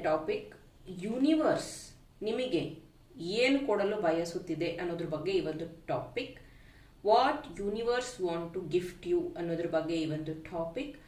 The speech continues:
ಓಪನ್ ಮೈಂಡೆಡ್ ಆಗಿ ಈ ಒಂದು ರೀಡಿಂಗ್ನ ನೋಡಿ. Take what resonate to you, leave behind which is not resonating to you. ಎಲ್ಲ ಹನ್ನೆರಡು ರಾಶಿಯವರೆಗೂ ಇದು ಅನ್ವಯ ಆಗತ್ತೆ.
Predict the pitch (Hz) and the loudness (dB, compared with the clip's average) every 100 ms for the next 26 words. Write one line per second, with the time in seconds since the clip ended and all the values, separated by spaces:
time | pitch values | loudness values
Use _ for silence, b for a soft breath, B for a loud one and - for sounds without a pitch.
0 | B B - 208 214 330 - 185 208 226 | B B 0 2 6 6 6 0 -2 0
1 | 208 185 196 170 175 175 170 160 170 170 | -2 0 0 0 0 0 0 0 -2 -4
2 | 156 156 - 139 190 196 180 175 220 202 | -4 -6 -8 0 0 2 0 0 -2 -4
3 | 175 214 226 214 196 185 226 269 226 233 | -4 -6 -10 -8 -8 -8 -8 -8 -8 -10
4 | 202 202 202 196 208 220 202 185 - 160 | -8 -6 -6 -6 -6 -8 -8 -8 -6 -6
5 | 202 214 196 185 170 165 160 151 156 151 | -6 -6 -6 -6 -6 -6 -10 -8 -8 -4
6 | 202 311 B B B B B - 160 185 | -4 -6 B B B B B -8 0 2
7 | 185 208 254 311 311 175 175 180 190 196 | 2 2 0 0 0 -2 -2 0 -2 0
8 | 156 170 - 185 175 156 202 220 165 165 | -2 -2 -4 -4 -4 -4 -4 -4 -4 -4
9 | 165 170 165 156 151 156 147 - 254 285 | -4 -4 -4 -4 -6 -10 -10 -8 -8 -8
10 | - | -14